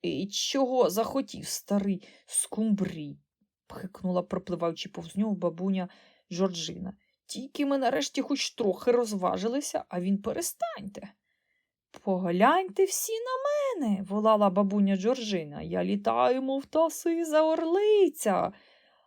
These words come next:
«А я літаю швидше за вас усіх», крикнув дідусь Джордж, шугаючи довкола в нічній сорочці, що розвівалася за ним, настовбурчившись, наче хвіст папуги.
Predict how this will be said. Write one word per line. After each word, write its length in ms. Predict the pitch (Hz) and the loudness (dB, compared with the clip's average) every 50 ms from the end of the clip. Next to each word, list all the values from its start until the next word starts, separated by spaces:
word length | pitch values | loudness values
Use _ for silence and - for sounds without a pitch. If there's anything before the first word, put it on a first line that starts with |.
| _ _ _ _ _ _ - | _ _ _ _ _ _ -6
«А 100 | - 170 | -4 -4
я 200 | 170 170 190 190 | -2 -2 -2 -2
літаю 460 | 190 208 202 202 - 196 190 - 202 | -2 -4 -4 -2 0 2 2 2 2
швидше 600 | 196 - - - 175 165 156 151 - - - 185 | 0 -4 -6 -8 -6 -4 -4 -4 -4 -4 -6 -4
за 140 | 175 170 180 | -2 -2 0
вас 260 | 170 175 175 202 - | 0 0 -2 -2 -4
усіх», 480 | - 185 - - - 165 175 185 196 - _ | -6 -8 -8 -8 -8 -6 -4 -4 -4 -6 _
крикнув 500 | - - 175 190 202 - 196 196 196 196 | -6 -4 -2 -2 -2 -2 -2 0 0 0
дідусь 420 | 180 170 165 196 180 175 196 196 175 | -2 -4 -4 -4 -2 -2 -2 -2 -4
Джордж, 400 | 156 156 165 208 262 294 254 202 | -4 -2 2 4 4 4 4 0
шугаючи 760 | - - - - 180 185 180 190 202 196 190 190 - - | -4 -8 -6 -4 -4 0 2 2 2 2 2 0 -4 -6
довкола 520 | 170 170 180 - - - 226 254 254 220 196 | -6 -6 -6 -6 -2 2 2 4 4 4 2
в 80 | 190 | 0
нічній 360 | 190 175 175 - - - 185 185 | 0 -4 -6 -6 -4 -4 -4 -2
сорочці, 600 | - - 185 190 240 254 226 - - - - 175 | -2 -2 0 2 2 2 0 0 -6 -10 -8 -8
що 220 | - - - 180 | -8 -6 -4 -4
розвівалася 680 | 180 175 170 175 190 190 196 175 170 170 190 - 170 | -4 -2 -2 -2 0 2 4 4 4 2 0 -2 -4
за 140 | 165 170 165 | -2 -2 -2
ним, 220 | 175 180 160 156 - - - - - - - - - _ - | -4 -4 -6 -8 -12 -20 -20 -20 -20 -20 -20 -20 -18 _ 0
настовбурчившись, 1400 | 185 190 196 202 - - - 175 165 160 165 170 226 277 349 - - - - 214 202 - - 185 175 - - | 2 2 2 2 0 -4 -6 -6 -6 -6 -6 -2 0 2 2 0 0 -4 -6 -4 -4 -4 -6 -6 -6 -6 -2
наче 300 | 170 180 196 202 - 196 | -2 -2 -2 -2 -4 -12
хвіст 420 | - - - 170 185 - - - - - | -16 -12 -8 -8 -8 -8 -10 -14 -8 -4
папуги. 520 | 160 160 - - - - - - - - | -4 -4 -4 -6 -18 -18 -18 -20 -20 -20